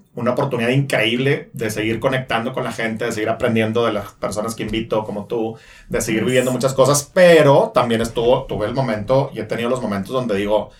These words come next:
Speaker 1: "Ya, güey, o sea, no puedo", porque tú sabes lo cansado,
Speaker 2: Sí,
Speaker 1: lo que
Speaker 2: sí, sí.
Speaker 1: requiere, el tiempo, inversión, etcétera, ¿no? Y no porque no lo quieras hacer, sino porque dices, "Bueno, ¿y qué más?".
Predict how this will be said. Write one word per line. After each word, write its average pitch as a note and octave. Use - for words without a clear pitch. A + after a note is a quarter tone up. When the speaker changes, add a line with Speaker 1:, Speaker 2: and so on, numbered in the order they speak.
Speaker 1:
"Ya, A2+
güey, G#2+
o G#2+
sea, A2+
no D3
puedo", D#3
porque B2+
tú G#2+
sabes G2+
lo C3
cansado, B2
Speaker 2:
Sí, C3
Speaker 1:
lo B2+
que -
Speaker 2:
sí, -
sí. G#2+
Speaker 1:
requiere, C3+
el B2
tiempo, C#3
inversión, C3+
etcétera, B2+
¿no? D3
Y C#3
no C#3+
porque F#3
no F3
lo F3
quieras E3+
hacer, D3+
sino A2+
porque -
dices, G#2+
"Bueno, B2+
¿y A#2
qué C#3
más?". D#3+